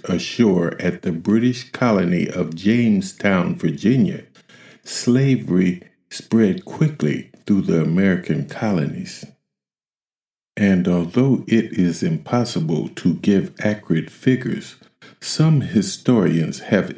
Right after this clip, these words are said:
estimated that six to seven million enslaved people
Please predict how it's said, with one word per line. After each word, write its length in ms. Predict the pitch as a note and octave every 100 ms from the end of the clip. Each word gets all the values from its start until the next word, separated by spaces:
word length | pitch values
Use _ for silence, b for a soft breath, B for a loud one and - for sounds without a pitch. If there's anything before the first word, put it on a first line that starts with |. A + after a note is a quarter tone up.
| -
estimated 720 | A2+ - F#2 E2+ E2 D#2+ - B B B
that 340 | - F#3+ -
six 480 | - - E3+ E3+ -
to 160 | - -
seven 720 | - - C3+ B2+ G#2 F2+ F#2+
million 540 | B2 G#2 - D#2 - B B -
enslaved 800 | E2+ D#2+ - - A2 G#2+ G2 -
people 560 | - B2+ - - -